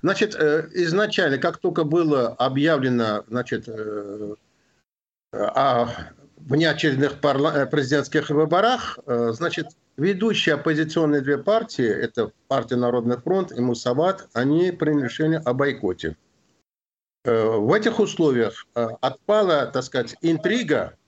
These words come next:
которая раньше где-то хоть маленькая, но была в Азербайджане. То есть обычно раньше, э, кандидат в президент от оппозиции, когда выступал, остальные, э, так называемые независимые, они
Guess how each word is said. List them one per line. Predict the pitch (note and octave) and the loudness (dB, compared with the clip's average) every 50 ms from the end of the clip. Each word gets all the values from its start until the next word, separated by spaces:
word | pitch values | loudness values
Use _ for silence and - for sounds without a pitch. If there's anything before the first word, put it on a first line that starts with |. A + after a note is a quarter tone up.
| _ | _
которая | - D3 C#3 - G3 F#3+ F#3 F3 | -6 -6 -2 0 0 0 2 2
раньше | F#3 G3+ G3 D#3+ - - C#3+ | 2 0 0 -2 -4 -6 -8
где-то | B2 A#2 D#3+ F3 D#3+ C#3+ | -6 -4 -4 -2 -2 -4
хоть | - D#3+ D#3+ D3+ | -4 -4 -4 -2
маленькая, | E3 F#3+ A3+ B3+ B3+ A3+ G3+ D#3 - C#3 B2 | 0 0 2 2 2 0 0 -2 -2 -2 0
но | C3 D#3 E3+ | 0 0 0
была | D#3+ E3 F3 D#3+ C3 G2+ D#2+ - _ _ _ - | 0 0 2 2 2 0 -2 -6 _ _ _ -6
в | C3 | -6
Азербайджане. | B2+ A#2 C#3+ C#3 A#2+ C3+ C#3 A#2 A2+ A#2+ A2 G2 F#2 F2+ _ _ _ _ _ _ _ _ _ - | -2 -2 -2 -2 0 -2 -2 -2 -2 -2 -4 -4 -6 -14 _ _ _ _ _ _ _ _ _ -4
То | C3+ C#3 | 0 0
есть | C3+ B2+ A#2+ | 0 0 -2
обычно | - - - E3+ D#3 E3+ D#3+ D#3+ D#3 D3 | -4 -4 -4 -2 -2 -2 -2 0 -2 0
раньше, | C#3+ E3 F3+ E3 - - D#3 D3+ C3+ A#2+ - - _ _ _ _ _ - | 0 0 0 -2 -2 0 0 0 0 -2 -6 -10 _ _ _ _ _ -8
э, | A#2 | -8
кандидат | A#2 - C#3+ C3+ C3+ C#3+ C#3 D#3 D3 D3 - | -4 -2 -2 -2 0 0 2 2 0 0 -2
в | |
президент | - C#3 C#3+ B2+ C3 C3+ C3+ D#3 D#3 C3 | -4 -2 -2 -2 -2 -2 0 0 0 0
от | C3+ B2+ - | 0 -2 -2
оппозиции, | C#3+ A#2+ D3 D3+ D3 C3+ F3 E3+ E3+ - | -4 0 0 0 0 0 -2 -2 -2 -2
когда | - D3+ D#3 | -2 0 0
выступал, | D#3 D#3+ D#3 - F#3+ D#3 - A#3 C4 C4 A#3 - | 0 0 -2 -4 -8 -2 0 0 2 2 0 0
остальные, | - D3+ D3+ - - F#3 F#3+ G3 G3+ G#3 G3+ F#3+ E3 C#3 B2 - _ - - - - _ _ _ _ _ _ | -2 -4 -4 0 0 0 2 2 2 2 2 2 2 0 -2 -4 _ -12 -14 -14 -14 _ _ _ _ _ _
э, | B2+ B2 A#2 _ | -10 -10 -10 _
так | - D#3 D#3+ D#3 D#3+ | -4 -4 -2 0 0
называемые | E3 D#3 D3+ D#3+ E3 E3 E3 D#3+ D#3 D3+ D3+ | -2 0 2 2 2 2 2 2 2 2 2
независимые, | D#3+ E3 D#3 F#3 G3+ G#3+ C4 C#4 B3 - - E3 D3 C#3 C3 B2+ B2+ | 2 2 2 2 0 0 0 -2 -4 -2 -2 0 0 0 0 -2 -4
они | - E3+ F#3+ A3+ B3+ C4 C4 B3 A#3 G#3+ | -4 -2 -2 0 0 0 0 0 0 -2